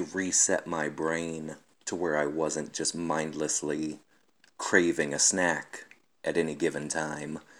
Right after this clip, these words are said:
but also not using it as a coping mechanism, because during that recovery, like I say, I started working out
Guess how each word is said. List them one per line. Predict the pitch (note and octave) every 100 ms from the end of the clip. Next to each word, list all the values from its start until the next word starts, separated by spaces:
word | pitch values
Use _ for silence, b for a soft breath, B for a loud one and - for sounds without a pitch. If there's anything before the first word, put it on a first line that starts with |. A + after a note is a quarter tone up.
| b b b -
but | F2+
also | D#2 D#2 - E2
not | D#2 D#2+ D#2 -
using | F2 E2+ D#2+ D#2
it | C#2+
as | C#2+
a | -
coping | - G#2+ - D#2
mechanism, | C#2 G#1+ C2 A1 - A1 -
because | - - - - - b b b b b b b b b _ _ _ _ -
during | A#2+ A2+ G#2
that | F#2+ -
recovery, | E2 - A#2+ G2 E2+ E2
like | D2+ D#2
I |
say, | F#2+ E2
I | D#2+
started | - E2+ D#2 D#2+
working | E2+ - D#2+
out | E2+ F2 D#2